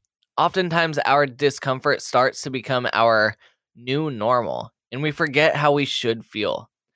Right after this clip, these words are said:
So pay attention to how your gut feels and take notice of any weird issues like bloating or even brain fog,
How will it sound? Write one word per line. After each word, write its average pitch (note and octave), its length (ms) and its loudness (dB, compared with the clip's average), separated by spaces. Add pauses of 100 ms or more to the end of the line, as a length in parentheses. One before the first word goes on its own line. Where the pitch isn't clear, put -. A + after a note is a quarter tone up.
(260)
So C#3 200 2
pay D3+ 280 2
attention C#3 480 0
to B2+ 120 -2
how A#2+ 200 2
your C#3+ 180 0
gut B2 260 2
feels G#2 460 -2
and C3+ 160 -6
take D#3 200 -4
notice D3 320 -2
of B2+ 120 0
any C3 180 -2
weird C3 420 0
issues A2 640 0
like A2 300 2
bloating C3 460 4
or B2+ 200 0
even G#2+ 360 -2
brain G#2 300 -2
fog, D#2 380 0